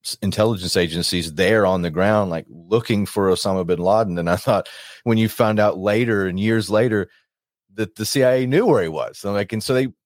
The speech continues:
it's comp-, it's so compartmentalized, the conspiracy. Like, they, they knew where he was, but there were, there were good people and that didn't know and that were really looking and risking their lives to,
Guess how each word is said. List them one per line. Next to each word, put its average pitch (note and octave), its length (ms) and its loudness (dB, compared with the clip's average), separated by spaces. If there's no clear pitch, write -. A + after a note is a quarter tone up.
it's C3+ 200 -4
comp-, - 300 -4
it's - 120 -6
so F#3 180 2
compartmentalized, A#2+ 1000 0
the F2+ 100 -8
conspiracy. D#2 720 -8
Like, D#2+ 180 -2
they, G#2+ 200 0
they G#2 160 0
knew B2 460 2
where F#2 200 0
he F#2 60 2
was, G#2 180 2
but A2+ 120 -4
there A#2 100 2
were, A2+ 240 0
there G#2 140 -2
were G2+ 100 -2
good D3+ 240 -2
people A2 460 0
and F#2 280 -4
that G2+ 220 -2
didn't A2 280 0
know A#1+ 240 -6
and D#2+ 140 -4
that F#2+ 80 -2
were G2 160 -4
really G2 260 2
looking G2 360 0
and F2+ 160 -2
risking G2 340 -4
their G2 140 0
lives G#2 460 2
to, E2 240 -4